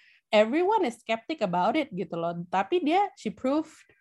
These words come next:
to everyone that she can do it gitu. Dan jadi kesannya tuh yang kayak, wah, kalau misalnya cewek yang, apa sih, kesannya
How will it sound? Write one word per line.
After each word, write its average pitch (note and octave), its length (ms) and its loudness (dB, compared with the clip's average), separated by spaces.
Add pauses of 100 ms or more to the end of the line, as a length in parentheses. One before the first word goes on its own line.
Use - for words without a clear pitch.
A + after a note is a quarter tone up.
(440)
to A3+ 160 2
everyone A3+ 520 4
that - 120 -6
she - 80 -12
can G#3 240 0
do A3+ 160 2
it A3+ 160 0
gitu. F3+ 240 -12
Dan F3 200 -2 (440)
jadi G#3 180 -4
kesannya A#3+ 460 0
tuh F#4+ 180 0
yang D4 60 -2
kayak, G3+ 320 0
wah, C4 200 4
kalau G3 280 4
misalnya F3 480 0
cewek D#3+ 480 -2
yang, D#3+ 260 -8 (540)
apa F#3+ 160 0
sih, B3 160 -2
kesannya G#3+ 800 0